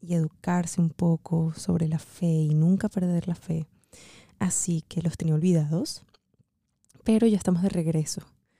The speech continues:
Y hoy, eh, tengo un nuevo episodio que se llama El éxito versus la felicidad. ¿Será eso lo mismo?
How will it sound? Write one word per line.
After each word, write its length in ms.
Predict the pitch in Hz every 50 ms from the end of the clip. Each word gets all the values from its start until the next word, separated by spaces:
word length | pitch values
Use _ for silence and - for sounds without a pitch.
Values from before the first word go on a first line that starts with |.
| _ _ _ _ _ _ _ _
Y 300 | - 233 233 247 262 269 - _ _
hoy, 560 | - 220 202 180 175 175 185 214 254 277 302 _ _ _ -
eh, 840 | 185 185 175 170 165 165 160 160 160 160 160 165 165 165 165 170 165 - _ _ _
tengo 220 | - 180 190 208 220
un 220 | 226 226 226 226
nuevo 260 | 226 220 220 220 226
episodio 720 | 220 220 - - 196 - - - 160 156 156 160 165 170 180
que 120 | - -
se 160 | - - 175 160
llama 480 | 165 160 160 170 180 190 196 214 - _ _ _ _ _ _ _ _ _ _ _ _ _ _ _ _
El 240 | - 190 180 185 185
éxito 840 | 226 - - - - 277 - - 302 294 294 285 285 285 285 285 247
versus 840 | 214 185 202 208 208 - - - 226 220 226 - - - - - - - -
la 100 | - 185
felicidad. 680 | - - 180 175 170 - - 175 170 165 170 175 - _ - - - - _ _ _ _ _ _ _ _ _ _ _ - - - - _ _ _ _ _ _ _ _ _ _ _ _
¿Será 340 | - - - - 175 165 170
eso 180 | 165 - - 196
lo 80 | 190
mismo? 380 | 190 202 214 - - 220 233